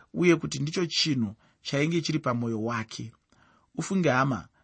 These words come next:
chinhu chakanaka chaizvo kuti munhu afanane naDhavhidhi, murume mukuru chaizvo pamunyengetero. Dhavhidhi anotaura kuti munyengetero unoita sechinotapira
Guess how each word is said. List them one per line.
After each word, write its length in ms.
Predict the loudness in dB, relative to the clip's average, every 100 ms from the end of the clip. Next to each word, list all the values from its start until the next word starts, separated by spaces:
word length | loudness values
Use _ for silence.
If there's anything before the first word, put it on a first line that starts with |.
| _ _
chinhu 260 | -6 -2 0
chakanaka 640 | 0 2 2 2 0 -2
chaizvo 360 | -2 -2 -2 -6
kuti 260 | -8 -4
munhu 540 | 0 0 0 -4 -8 -12 _ _ _ _ _ _ _
afanane 580 | -2 2 2 4 2 0
naDhavhidhi, 640 | -2 -2 -6 -6 -6 -4 -4
murume 340 | -4 -2 0
mukuru 360 | -2 -2 -4 -2
chaizvo 560 | 0 0 0 -4 -10 -14 _ _
pamunyengetero. 920 | -8 -2 0 2 0 -2 -2 -2 -6 -14 _ -20 -20 _
Dhavhidhi 500 | -2 -2 0 -2 2
anotaura 520 | 2 2 -2 -4 -4 -8
kuti 420 | -8 -6 -6 -8 _ _ _
munyengetero 920 | -2 0 0 0 0 2 4 4 0 -8 -20 _ _ _
unoita 840 | 0 2 4 4 2 -2 -2 -4 -4 _
sechinotapira 1120 | -4 -2 -2 -2 -4 -2 -4 -4 -2 -2 -4